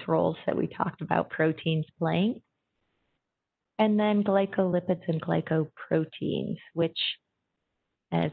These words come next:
it says, lipid, a fat, glyco, a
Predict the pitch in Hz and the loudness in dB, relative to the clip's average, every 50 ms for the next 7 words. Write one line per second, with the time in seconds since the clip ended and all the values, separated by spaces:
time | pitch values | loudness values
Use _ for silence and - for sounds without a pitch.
0 | - - 185 - - 214 233 254 254 - - _ _ _ _ _ _ _ _ _ | -6 -10 -8 -4 -2 0 0 0 -2 -6 -12 _ _ _ _ _ _ _ _ _
1 | _ _ _ _ _ _ _ _ _ _ _ - 160 151 165 - - 233 254 247 | _ _ _ _ _ _ _ _ _ _ _ -6 -2 -2 -2 0 2 0 0 0
2 | 233 - - _ _ _ _ - - _ _ - 165 170 196 262 302 - - 185 | -2 -6 -14 _ _ _ _ -20 -20 _ _ -2 0 2 2 2 0 -2 -4 -8
3 | - - 160 160 165 175 185 - - 226 233 233 190 | -4 -2 0 2 2 0 0 0 0 0 2 2 0